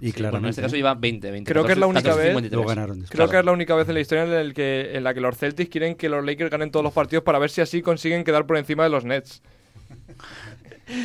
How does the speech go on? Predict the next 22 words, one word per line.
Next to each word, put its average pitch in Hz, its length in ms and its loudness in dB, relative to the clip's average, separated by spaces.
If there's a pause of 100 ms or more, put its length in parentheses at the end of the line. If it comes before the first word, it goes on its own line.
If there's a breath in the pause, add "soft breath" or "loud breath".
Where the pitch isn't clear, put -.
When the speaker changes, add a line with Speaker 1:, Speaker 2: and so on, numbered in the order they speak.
(180)
Speaker 2:
Hombre, 117 400 2
aquí, 113 480 -2
claro, 147 220 2
aquí 113 260 -2
Speaker 3:
Con 160 100 2
el 156 60 4
Speaker 2:
entramos 147 160 6
Speaker 3:
tema 160 100 8
del 165 80 8
Speaker 2:
en, 151 60 6
Speaker 3:
draft. 143 180 6
Speaker 2:
entramos, 135 500 0
entramos 123 400 -2
en 135 60 -2
este 131 240 0
mes 135 180 2
fatídico, 151 640 0 (320 soft breath)
que 120 160 2
es 123 140 -2
el 113 160 -2
tanking 123 440 -2
famoso, 143 540 0